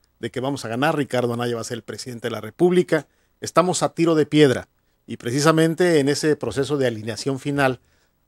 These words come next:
la estructura del P R D, de Movimiento Ciudadano y la de Acción Nacional, trabajaremos en conjunto para garantizar que exista un cambio de régimen en la presidencia de la República. Ese es nuestro objetivo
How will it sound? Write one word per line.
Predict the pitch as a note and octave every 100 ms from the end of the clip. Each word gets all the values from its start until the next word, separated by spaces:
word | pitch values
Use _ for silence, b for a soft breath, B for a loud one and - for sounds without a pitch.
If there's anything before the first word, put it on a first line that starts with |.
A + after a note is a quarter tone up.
| -
la | A#2
estructura | A2+ A#2 - C#3+
del | C3 A2+
P | -
R | B2+ B2
D, | C3+ D3+
de | C3+
Movimiento | A#2 A2 C3
Ciudadano | - B2+ C3
y | A#2+
la | A2+
de | G#2+
Acción | - C#3+
Nacional, | C#3 C3 B2+ C3+
trabajaremos | C#3+ B2 A#2 C#3 D3
en | D3
conjunto | C#3 C#3+ D3+ F#3+ F3 F#3 - _ _ _
para | A#2+ A#2+
garantizar | B2 B2 B2 B2 - D#3 D#3 - _ _
que | -
exista | A2+ C#3+ -
un | C#3
cambio | C#3+ C3+ C3
de | A#2+
régimen | B2+ A#2+ C3 B2+ B2 _
en | -
la | A#2
presidencia | - A2+ A2+ A#2+ A2 A#2
de |
la | G#2
República. | G#2 - A2 A2+
Ese | E3 G#3
es |
nuestro | G3 - F#3 D#3+
objetivo | D3 D3 E3+ F3 F3+